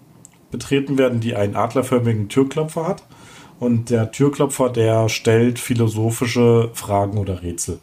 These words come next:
Und nur wenn man die beantwortet oder jemand anderes die beantwortet, kann man in den Gemeinschaftsraum.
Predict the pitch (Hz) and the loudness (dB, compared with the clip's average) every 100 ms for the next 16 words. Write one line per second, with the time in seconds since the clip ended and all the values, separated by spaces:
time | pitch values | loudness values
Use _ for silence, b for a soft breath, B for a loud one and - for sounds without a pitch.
0 | _ 110 104 104 - 120 117 117 110 98 | _ -6 -4 -4 -2 0 2 2 0 -2
1 | 95 101 135 151 147 151 143 - 104 95 | -4 -4 -4 -2 0 0 -4 -4 -2 -2
2 | 98 92 110 135 143 139 - - 120 113 | -2 -2 2 4 4 4 2 0 2 2
3 | 113 120 107 - 107 101 101 98 92 90 | 0 -2 -4 -4 -4 -4 -4 -6 -6 -6
4 | 90 82 85 92 87 - 73 | -8 -8 -6 -8 -10 -12 -14